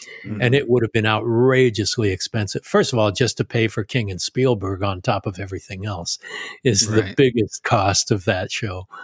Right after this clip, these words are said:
Speaker 2: But, um, it, it, it was heartbreaking for it not to go forward.
Speaker 1: I always figured that maybe one of the roadblocks on getting Talisman made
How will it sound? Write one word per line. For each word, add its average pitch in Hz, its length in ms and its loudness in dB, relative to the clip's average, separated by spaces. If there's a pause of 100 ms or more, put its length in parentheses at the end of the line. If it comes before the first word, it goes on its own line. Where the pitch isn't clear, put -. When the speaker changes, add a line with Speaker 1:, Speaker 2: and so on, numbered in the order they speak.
(400)
Speaker 2:
But, 104 380 -2
um, 95 380 -4 (160)
it, 127 140 0
it, 135 300 0
it 151 260 2
was 135 400 2
heartbreaking 104 680 -2
for 104 220 0
it 98 120 -6
not 95 220 -2
to - 80 -8
go 90 160 -2
forward. 85 400 -8 (800)
Speaker 1:
I 170 180 0
always 190 300 2
figured 120 340 2
that 98 160 -2
maybe 107 320 2
one 98 180 0
of 90 60 0
the 82 60 -2
roadblocks 85 640 2
on 85 100 -8
getting 82 300 -2
Talisman 92 540 -2
made 85 260 -8